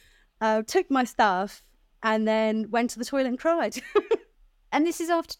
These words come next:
Speaker 2: two weeks of editing with him, though, and proving that you're excellent.
Speaker 1: Four weeks in and he had never come into the edit.
Speaker 2: So he had stuck to the original assumption of what he, whatever he had thought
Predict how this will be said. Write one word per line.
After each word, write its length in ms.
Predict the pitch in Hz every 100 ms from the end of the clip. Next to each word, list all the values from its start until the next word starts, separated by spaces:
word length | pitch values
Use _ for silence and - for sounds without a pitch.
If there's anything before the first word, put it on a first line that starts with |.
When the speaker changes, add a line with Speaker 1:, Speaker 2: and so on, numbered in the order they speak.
| -
Speaker 2:
two 300 | 349 320 311
weeks 760 | 320 185 - - - - - - -
of 140 | 240
editing 500 | 285 254 - 170 165
with 160 | 151 -
him, 320 | - - - _
though, 80 | 139
and 480 | - - 170 185 - - _ _ - -
proving 760 | - 262 240 190 180 190 190 -
that 160 | -
you're 260 | - 214 202 - _ _ _ _ -
excellent. 580 | 247 - - 180 - - -
Speaker 1:
Four 340 | - 302 294
weeks 360 | 247 240 190 -
in 240 | 226 180
and 140 | 170 185
he 260 | 202 190 -
had 200 | - 180
never 300 | 185 180 170
come 220 | - 160
into 180 | 156 -
the 120 | 151
edit. 240 | 143 151 151 _ _ _ _
Speaker 2:
So 200 | - 294
he 220 | 285 330 302
had 160 | 262
stuck 340 | - 277 - -
to 120 | 262
the 160 | 240 226
original 480 | 240 233 226 220
assumption 840 | 202 - 208 - - - - 160 175 _ _ _
of 160 | 180 175
what 220 | 185 -
he, 200 | 214 202
whatever 300 | 202 196 202
he 240 | 185 202 190
had 160 | 190
thought 320 | - 180 180